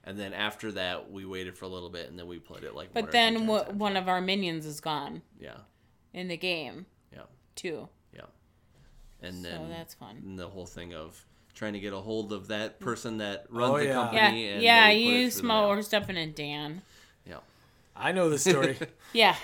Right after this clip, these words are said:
Speaker 1: So, yeah.
Speaker 2: So that was, like, a hundred sixty bucks.
Speaker 1: Yeah.
Speaker 2: So, I mean, I think, I think along the way we're learning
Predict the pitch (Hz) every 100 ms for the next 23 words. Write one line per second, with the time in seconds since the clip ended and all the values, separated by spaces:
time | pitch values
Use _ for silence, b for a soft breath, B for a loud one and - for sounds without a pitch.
0 | - 214 - - 247 240 247 269 285 277
1 | 254 247 233 226 214 220 - 190 285 -
2 | - - - _ - 226 214 214 214 170
3 | 208 220 214 202 - 208 208 254 220 -
4 | _ 202 196 233 220 202 185 190 180 175
5 | 190 226 208 190 180 185 185 190 185 190
6 | 180